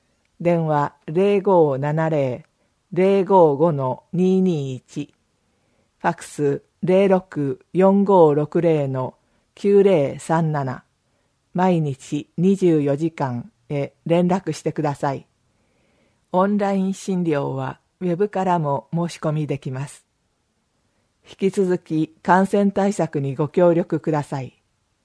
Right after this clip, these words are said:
引き続き基本的な感染対策をしましょう。高齢者や基礎疾患のある人が感染すれば、重症化リスクが高まります。高齢者などと会うときは、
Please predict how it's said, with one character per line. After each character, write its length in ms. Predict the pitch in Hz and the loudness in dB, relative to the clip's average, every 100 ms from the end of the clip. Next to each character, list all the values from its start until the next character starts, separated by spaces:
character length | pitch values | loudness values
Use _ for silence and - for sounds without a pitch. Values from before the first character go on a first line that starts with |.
| _ _ _ _ _ _ _ | _ _ _ _ _ _ _
引 220 | - 202 | -8 -6
き 0 | |
続 260 | 196 185 185 | -2 -2 -2
き 260 | - 165 | -2 -4
基 200 | 156 - | -4 -4
本 200 | 190 196 | 2 2
的 240 | 202 196 190 | 2 -2 0
な 140 | 180 | 0
感 240 | 180 190 202 | 0 -2 0
染 240 | 196 190 | 0 0
対 200 | 190 185 | 0 -2
策 360 | 202 151 147 139 | -2 -4 -4 -4
を 100 | 131 | -4
し 140 | 151 | -6
ま 120 | 147 | -6
し 140 | 139 147 | -4 -4
ょ 280 | 131 120 | -4 -6
う。 40 | _ _ _ _ _ _ _ _ _ _ _ | _ _ _ _ _ _ _ _ _ _ _
高 220 | 190 190 | 2 4
齢 200 | 190 180 | 4 2
者 180 | 165 151 | -2 -4
や 260 | 143 139 - | -4 -4 -8
基 40 | |
礎 180 | - 214 | -8 -4
疾 240 | 208 202 202 | -2 -4 -8
患 240 | - 165 151 | -4 -2 0
の 140 | 151 | 0
あ 60 | 160 | 0
る 80 | 165 | -2
人 240 | - 147 | -2 -4
が 160 | 143 135 | -4 -6
感 260 | 160 165 | -4 -4
染 260 | 190 165 156 | -2 -2 -2
す 120 | - | -4
れ 140 | 156 | -4
ば、 220 | 139 160 - _ _ _ | -4 -6 -10 _ _ _
重 280 | 175 190 208 | -6 2 2
症 280 | 208 208 196 | 2 0 0
化 200 | 196 190 | 0 0
リ 120 | 180 | 0
ス 140 | - | -2
ク 120 | - 147 | -10 -6
が 260 | 143 131 _ | -6 -6 _
高 240 | 185 160 | -8 -4
ま 140 | 156 147 | -4 -4
り 120 | 143 | -6
ま 140 | 139 | -8
す。 260 | 160 - _ _ _ _ _ _ _ _ | -10 -14 _ _ _ _ _ _ _ _
高 220 | - 196 196 | 0 4 4
齢 180 | 196 | 4
者 200 | 214 170 | 2 0
な 120 | 165 165 | 2 0
ど 120 | 160 | 0
と 160 | 156 156 | -2 0
会 120 | 165 | 0
う 40 | |
と 140 | 160 147 | 0 -8
き 180 | - | -6
は、 220 | 139 135 | -6 -6